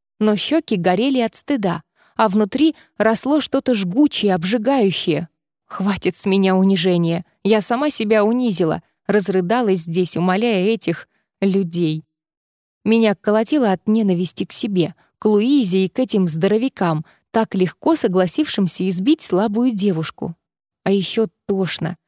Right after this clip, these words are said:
противно, что я так их умоляла. Развела тут слезы с соплями. В конце концов,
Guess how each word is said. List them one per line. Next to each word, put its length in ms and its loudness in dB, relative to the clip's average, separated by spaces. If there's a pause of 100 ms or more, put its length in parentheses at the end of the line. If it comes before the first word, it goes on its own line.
(220)
противно, 640 2
что 200 -2
я 200 0
так 340 -4
их 180 0
умоляла. 680 0 (500)
Развела 520 2
тут 180 -6
слезы 440 2
с 60 -2
соплями. 640 0 (380)
В 100 -10
конце 340 2
концов, 440 0